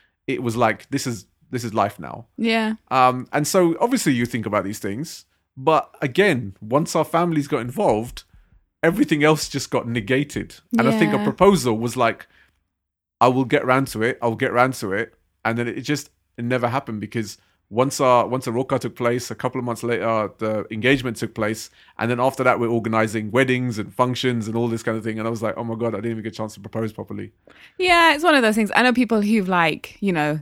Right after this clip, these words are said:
Speaker 2: the boys turned up and then they've dropped down to one knee at the front door and stuff. But we're quite private with our romance, I think. We're not ones to, like, we don't do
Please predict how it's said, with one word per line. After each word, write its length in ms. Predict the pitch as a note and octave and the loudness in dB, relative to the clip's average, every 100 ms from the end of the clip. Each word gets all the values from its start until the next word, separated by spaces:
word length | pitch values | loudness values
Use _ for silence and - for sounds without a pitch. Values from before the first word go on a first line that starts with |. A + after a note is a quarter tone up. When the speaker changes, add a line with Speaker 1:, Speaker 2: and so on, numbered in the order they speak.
| F3 | -6
Speaker 2:
the 80 | E3+ | 2
boys 320 | F3 F3 F3 | 4 4 2
turned 320 | G#3 E3 E3 | 0 0 2
up 220 | E3 - | 0 0
and 180 | F#3 D#3+ | -2 0
then 120 | D3+ D#3 | 0 0
they've 160 | D#3 A3 - | -2 -8 0
dropped 200 | G#3+ - | 0 4
down 160 | F3+ E3 | 2 2
to 80 | F3+ | 2
one 180 | F3 | 4
knee 160 | E3+ D#3+ | 4 2
at 80 | - | 0
the 60 | D#3+ | 0
front 220 | F#3 D#3+ | 2 4
door 240 | F3 E3+ D3 | 4 4 4
and 140 | D3 | 0
stuff. 220 | C3 C#3+ - - - - | -4 -6 -10 -20 -12 -2
But 140 | E4 | 4
we're 120 | F#4 | 4
quite 300 | F#4+ G4 - | 4 0 0
private 380 | C4+ D4+ F4 - | 4 4 4 2
with 100 | C#3+ | 0
our 140 | A#2 | -2
romance, 460 | B2 B2+ B2+ C3+ - | -2 -2 -2 -4 -6
I 60 | D#3 | -4
think. 380 | F3 G#3+ - _ | -4 -6 -12 _
We're 200 | A#3+ C4 | 2 4
not 260 | C4 B3+ - | 6 4 4
ones 340 | A3 A3 G#3+ - | 4 4 4 2
to, 120 | A3 | 0
like, 520 | F#3+ F3+ D#3+ - - _ - - _ _ _ _ _ | 4 2 2 -2 -14 _ -20 -20 _ _ _ _ _
we 80 | A#3+ | 2
don't 300 | C4 - F#3+ | 4 0 2
do 440 | A#3 A#3+ F#3+ D3+ | 4 6 4 2